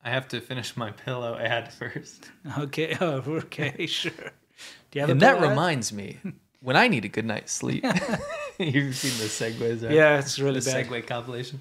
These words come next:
Speaker 2: Yeah.
Speaker 1: Shooter Down Under, we should start doing parodies of these propaganda videos to mock these shills and highlight their absurdity.
Speaker 2: Mm.
Speaker 1: It would be great. It'll be great. Do whatever you want.
Speaker 2: I mean, there's a channel called C C P Shill Busters, which kinda goes after these
Speaker 1: Yeah.
Speaker 2: guys. It's worth checking out if you want a little, a little bit
Speaker 1: I
Speaker 2: of a
Speaker 1: wouldn't even
Speaker 2: laugh.
Speaker 1: say go after. It's just, like, critique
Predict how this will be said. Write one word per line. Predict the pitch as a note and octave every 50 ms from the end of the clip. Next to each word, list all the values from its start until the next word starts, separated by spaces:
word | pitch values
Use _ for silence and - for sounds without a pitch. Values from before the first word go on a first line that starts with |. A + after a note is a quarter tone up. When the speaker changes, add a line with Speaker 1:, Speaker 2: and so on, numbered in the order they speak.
| - - -
Speaker 2:
Yeah. | B2+ A#2+ A#2 - -
Speaker 1:
Shooter | - - A#3 A3+ A3
Down | A3 A3 G#3+
Under, | G#3+ A3 G#3 F#3+ D3 - - E3
we | F3+
should | - - G#3
start | - G#3+ F#3+ E3+
doing | - E3+ D3 C3+
parodies | D#3 D3+ D3+ D3 C#3+ C3+ A#2+ B2+
of | A#2+
these | A#2 A2
propaganda | - C#3 B2+ - A#2 B2 B2 A#2 A2+
videos | A#2 A#2 A#2 A2+ -
to | -
mock | A#2+ C3+ E3 G#3 G#3 - -
these | B2 G#2+ -
shills | - - A2 G#2 G2+ G2+ G2+
and | A2 G#2+
highlight | A#2 A#2+ A2+ A2 G#2+ G#2 -
their | G#2 G2+
absurdity. | G#2 G2+ - - A#2 A#2 A2 G#2 G2+ - - - - _ _ -
Speaker 2:
Mm. | D#3 D3 C#3+
Speaker 1:
It | C#3 C3 B2+
would | B2+ B2+ G#2+
be | A2+ A2+ A2 A2 A2 -
great. | - A2+ G#2+ G2+ -
It'll | A#2+ A#2 A2
be | A2 G#2+
great. | A2 G#2+ G#2+ - -
Do | D3
whatever | E3 F3 E3 E3+
you | E3 E3
want. | E3 D3 A#2 - - - _ - - - -
Speaker 2:
I | G3+
mean, | A3 A3
there's | G#3+ G#3 G3
a | G3
channel | G3 - A3 A3 G#3+ G3+ F3+
called | - F#3 E3+ -
C | - F#3+
C | E3+ C#3+ E3
P | D#3+ E3 D3
Shill | - - E3+ E3+ E3
Busters, | D3+ D3+ C#3 - - - C#3+ A2+ B2+
which | C3+ - -
kinda | - D#3 D3+ C#3+
goes | C3 C3+ C3 C3
after | C#3 C#3+ C#3 - D3
these | B2 B2+ A#2+ C3+
Speaker 1:
Yeah. | C3 C3 B2+
Speaker 2:
guys. | C3 B2+ B2
It's | B2 - -
worth | D#3 C#3+ C3+ -
checking | - D3 C3+ C3+ C#3 C3+
out | C3+ C3+ C3
if | B2 -
you | C#3 C3
want | C3 B2+ C3
a |
little, | B2+ B2 A#2+ B2 B2
a | A#2
little | A2+ C3 C3 C3+ C#3 C#3
bit | A#2+ D3+
Speaker 1:
I | D#3
Speaker 2:
of | F3+
a | F3
Speaker 1:
wouldn't | D#3+ C3
even | C3 C#3
Speaker 2:
laugh. | C#3
Speaker 1:
say | - A2+
go | A2 - G#2+
after. | G#2 A2 A#2 - - G2+
It's | F2 -
just, | - G2+ -
like, | G#2 G2 - - -
critique | - - G#2+ G2+ - - A2 G#2+ - - -